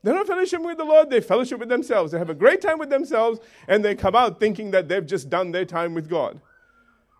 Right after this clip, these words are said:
And there has been no leading of the Spirit, there has been no repentance, there has been nothing like that. Are you all with me? You know, one of the things that I find, here, here's a clue for you. Okay, <laughs> one of the things that I find is,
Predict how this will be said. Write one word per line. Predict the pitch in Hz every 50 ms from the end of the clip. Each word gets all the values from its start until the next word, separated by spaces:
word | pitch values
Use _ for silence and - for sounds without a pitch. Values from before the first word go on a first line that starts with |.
| _ _ _
And | 156 160 156 165
there | 175
has | 175 170 147 143
been | 151 156 156
no | 165 202 247 294
leading | 302 294 285 269 262 240
of | 226 190
the | 190
Spirit, | 156 - 190 175 180 180 160
there | 160 160
has | 165 160 147
been | 151 160 156 156 175
no | 196 240 269 277
repentance, | 269 247 233 240 196 185 190 165 190 180 160
there | 170 165
has | 170 156 151
been | 165 165 165
nothing | 185 247 262 - - 262 214 202
like | 185 160 143 135
that. | 131 127 117 76 - - _ _ _ _ _ _ _ _ _ _ _ _ _ _ _ _ _ _ _ _ _ _ _ _ _ _ -
Are | 139
you | 156 180
all | 202 208 202
with | 208 190 - -
me? | 294 165 135 98 156
You | 160 170
know, | 208 202
one | 226 262 320
of | 320
the | 240 156
things | 165 190 196 151
that | 160 151
I | 175 190 -
find, | - - 190 151 120 120
here, | 117 190 196 196 165
here's | 170 190 180 147
a | 143 -
clue | - 165 170 156 135 127
for | - 139
you. | 107 101 95 - - _ _ _ _ _ _ _ _ _ _
Okay, | 151 190 190 190 190 185 -
<laughs> | - -
one | 214 220 247 277
of | 277 254 202
the | 240
things | 226 190
that | 170 175 175
I | 185 214 -
find | 247 214 180 165 165 160
is, | 165 165 - -